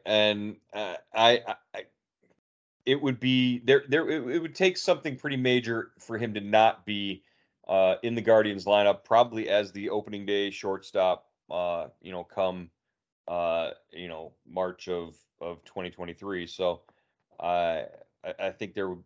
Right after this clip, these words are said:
have to be some, some big decisions and some big moves made if that were, if that were gonna be the case, if he were not gonna be there. Um,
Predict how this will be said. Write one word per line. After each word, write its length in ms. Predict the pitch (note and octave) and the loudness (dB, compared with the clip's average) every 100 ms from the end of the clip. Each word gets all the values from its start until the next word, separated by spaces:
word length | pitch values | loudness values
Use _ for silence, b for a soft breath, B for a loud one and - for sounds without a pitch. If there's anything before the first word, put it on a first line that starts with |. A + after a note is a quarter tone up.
| - | -4
have 180 | G2+ G2 | -4 -4
to 60 | |
be 100 | F#2 | -12
some, 240 | F#2 F#2 F2 | -12 -14 -16
some 180 | - F#2 D#2+ | -16 -14 -6
big 200 | G#2 F2+ | -8 -8
decisions 440 | F2+ G2+ F2+ F2+ | -12 -10 -10 -14
and 80 | E2+ | -16
some 120 | F#2 | -16
big 240 | D#2+ F#2+ F2+ | -8 -8 -6
moves 300 | F2+ E2+ E2 | -10 -10 -6
made 260 | F#2 F2+ | -4 -4
if 100 | E2 | -6
that 160 | F2+ B1 | -6 -6
were, 80 | D#2 _ _ | -10 _ _
if 160 | D2+ - | -18 -6
that 160 | F#2+ E2+ | -6 -6
were 60 | |
gonna 140 | E2+ E2 | -12 -14
be 100 | D#2+ | -14
the 80 | |
case, 320 | E2 F#2+ D#2+ E2+ | -8 -6 -6 -10
if 80 | |
he 100 | E2+ | -18
were 100 | D#2+ | -16
not 280 | E2 E2+ E2 | -8 -6 -6
gonna 120 | D#2+ | -12
be 140 | D2+ E2+ | -14 -12
there. 180 | C#2+ - _ _ _ _ _ _ | -12 -16 _ _ _ _ _ _
Um, 520 | F#2 F#2+ F#2+ F#2 F#2 | 0 2 2 0 -4